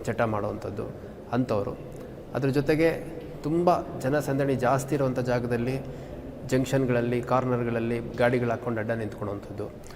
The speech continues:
ಅದೇ ರೀತಿ ತುಂಬ ಜನಸಂದಣಿ ಜಾಸ್ತಿ ಇರುವಂಥ ಕೆಲವು ರೆಸಿಡೆನ್ಷಿಯಲ್ ಏರಿಯಾಗಳು, ಕೆಲವು ಸ್ಲಮ್ಗಳಿರ್ಬೋದು ಅಥವಾ ಕೆಲವು ತುಂಬ ಚಿಕ್ಕ ಚಿಕ್ಕ ರಸ್ತೆಗಳಿರುವಂಥ ಕಡೆ ಕಿರಿಕಿರಿ ಮಾಡೋವಂಥದ್ದು ಕೂಡ ನಮಗೆ ಕಂಡು ಬಂದಿದೆ.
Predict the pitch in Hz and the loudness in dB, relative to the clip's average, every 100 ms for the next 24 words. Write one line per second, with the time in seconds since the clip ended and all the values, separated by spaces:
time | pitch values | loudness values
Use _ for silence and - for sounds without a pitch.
0 | - - - 120 135 131 135 135 156 151 | -14 -12 -2 2 2 2 0 2 4 4
1 | 139 139 - 143 135 123 120 127 139 123 | 2 0 0 0 2 2 2 2 2 2
2 | 123 123 123 120 117 113 127 127 123 117 | 0 0 0 2 2 2 2 2 2 0
3 | 110 104 101 104 - - - - 113 113 | 0 -2 -4 -6 -8 -12 -10 -4 0 2
4 | 107 - 117 131 127 110 98 101 101 87 | 0 2 4 4 4 2 2 -2 -2 -4
5 | 113 - 107 113 113 113 110 - - - | -6 -4 -2 2 2 2 0 -8 -10 -12
6 | - - - - 147 170 175 - - - | -12 -12 -8 0 6 10 10 8 -4 -4
7 | - 131 - - - 143 - - 151 139 | 0 0 0 -4 0 0 4 6 6 6
8 | 131 151 139 135 127 123 123 160 - - | 4 4 6 6 4 4 2 2 -2 -8
9 | - - - - - 151 143 156 135 127 | -12 -14 -14 -12 0 0 4 4 6 4
10 | 120 120 120 - 123 196 147 120 117 110 | 4 0 -2 -2 -2 -2 -2 -2 0 -2
11 | 107 113 - - 120 113 101 104 - - | -4 -8 -8 0 2 2 0 -2 -4 -6
12 | - - | -14 -14